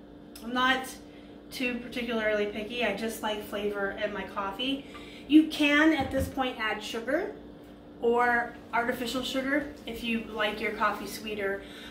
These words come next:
I don't. I like it strong, and I like just a hint of flavor and sweetness in mine. So I don't add sugar or artificial sweetener, but if you do, this is when you wanna add it. Just right on top, sprinkle it in over your ice.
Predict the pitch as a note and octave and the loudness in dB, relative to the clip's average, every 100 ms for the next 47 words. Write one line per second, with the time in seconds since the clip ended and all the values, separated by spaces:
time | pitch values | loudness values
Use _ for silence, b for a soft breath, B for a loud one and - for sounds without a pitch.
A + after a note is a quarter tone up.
0 | B A#3 A3+ - G#3 G#3+ B3 - - - | B 0 0 2 0 2 -2 -4 -10 -10
1 | - A#3 A#3 A#3 A#3 G#3+ - - - C4+ | -2 2 4 2 0 -4 -6 -8 0 6
2 | D#4 D4+ D4 B3+ A#3+ A#3 A3+ A3+ - A#3 | 8 8 4 2 2 4 2 0 -8 -8
3 | A3+ A#3 A3+ G#3 - A3+ G#3 G#3 G3+ G3+ | -4 -2 -2 -4 -4 -2 2 2 2 0
4 | B B A3 G#3+ A3+ A3+ G3+ G#3 G#3+ G#3 | B B -8 -6 -4 -4 -4 -4 -4 -2
5 | G3+ F#3+ F#3+ A3 A3 A#3+ C#4+ C4 A#3 A#3 | 0 0 -2 -6 0 4 4 4 2 0
6 | A3+ - A3+ A3+ A#3 C4+ - B B B | 0 -2 -4 0 0 0 -4 B B B
7 | B - C4+ D4 D4 C#4+ C#4 - C4 C4+ | B -10 8 10 10 8 4 0 2 2
8 | C4 B3 B3 A#3+ A#3+ A#3 A3 A3+ A3+ A#3+ | 0 -2 -4 -6 -8 -6 -4 -2 -4 -4
9 | G#3 A#3+ A#3 A3 A3+ A3+ A3+ G#3+ G#3 G3+ | -6 -2 -2 -2 -2 -4 -4 -2 0 0
10 | G3 G3+ G#3+ - B B B - A#3 - | 0 0 -2 -4 B B B -8 -8 -2
11 | A3+ A3 A#3 A#3 A3+ A3 G#3+ - - A3+ | 2 4 4 2 0 -2 -2 -2 -8 -6
12 | G#3+ A3 G#3+ G#3 G#3 G3+ G3 G3 G3 - | -4 -2 0 0 0 -2 -2 -2 -2 -4
13 | - - | -8 -10